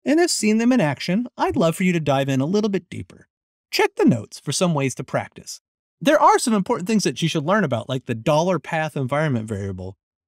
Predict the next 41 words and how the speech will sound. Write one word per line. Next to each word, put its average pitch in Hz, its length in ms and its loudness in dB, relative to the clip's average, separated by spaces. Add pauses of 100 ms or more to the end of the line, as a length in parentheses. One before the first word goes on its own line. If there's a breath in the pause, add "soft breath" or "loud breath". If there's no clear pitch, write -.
(220)
but 180 160 0
we 220 120 4
discussed 180 340 -2
that 131 140 -2
in 123 40 -6
another 117 280 -2
video. 98 360 -8 (220)
Speaking 349 560 2
of 143 80 2
which, 131 400 -4 (200)
if 185 100 -2
something 403 500 0
in 240 80 6
here 185 240 4
didn't 214 320 -2
quite 226 240 -2
make 190 180 -2
sense 180 300 -2
to 120 100 -2
you, 104 240 -2 (140)
make 175 120 0
sure 302 280 -2
to 427 80 0
check - 280 -6
out 151 280 0
our 156 80 0
list 151 360 -4
of 139 120 -4 (120)
ever-expanding 185 1000 -2
developer 135 480 0
fundamentals. 117 680 -4 (440)
Chances 185 420 -2
are 123 320 2 (120)
we 151 100 0
have 131 140 2
it 117 100 -10
covered. 107 380 -2 (240 soft breath)
And 233 180 4
if - 100 -2
we 170 80 2
don't, 240 320 0